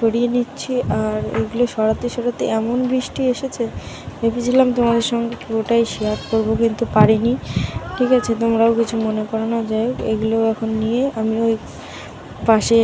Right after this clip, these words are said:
এক জায়গায় রাখবো, রেখে তারপরে এই পাশে আরও কটা কাঠ আছে, এগুলোকে নিয়ে স-,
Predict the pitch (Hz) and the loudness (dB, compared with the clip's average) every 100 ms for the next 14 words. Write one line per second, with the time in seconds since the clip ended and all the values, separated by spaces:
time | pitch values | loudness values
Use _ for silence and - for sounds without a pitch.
0 | 214 226 220 220 220 226 208 208 214 262 | 4 2 2 2 4 2 2 -2 -2 0
1 | 262 220 - 349 - - - - - - | 2 0 0 -2 -4 -10 -10 -10 -12 -16
2 | - 1017 1047 - - - 226 214 208 233 | -14 -10 -10 -10 -12 -4 0 0 0 2
3 | 269 330 - - - - - - - 233 | 2 0 -4 -6 -6 -6 -4 -2 4 6
4 | 226 - 226 220 - 262 - 220 240 - | 6 4 2 2 4 4 4 2 2 2
5 | 233 226 214 214 226 220 240 226 220 220 | 2 2 2 0 0 0 2 2 2 2
6 | 226 226 226 220 233 277 262 - - | 2 0 0 2 2 2 0 -6 -12